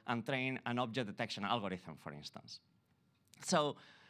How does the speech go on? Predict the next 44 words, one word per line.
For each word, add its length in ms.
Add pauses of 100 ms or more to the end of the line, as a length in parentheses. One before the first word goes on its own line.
it's 140
a 60
complicated 680
set 260
of 160
li-, 160
nonlinearities 920
and 120
line-, 220
and 300
linear 240
operations, 720
and 100
at 80
the 100
end 200
you 80
get 160
some 200
vector, 460 (220)
and 180
you 80
don't 260
really 280
know 400
what 120
is 120
going 280
on 140
at 140
the 120
end. 280 (500)
So 300
one 200
of 60
my 160
students 400
actually 260
tried 320
to 80
im-, 260 (120)
reverse 420
this 180
process 600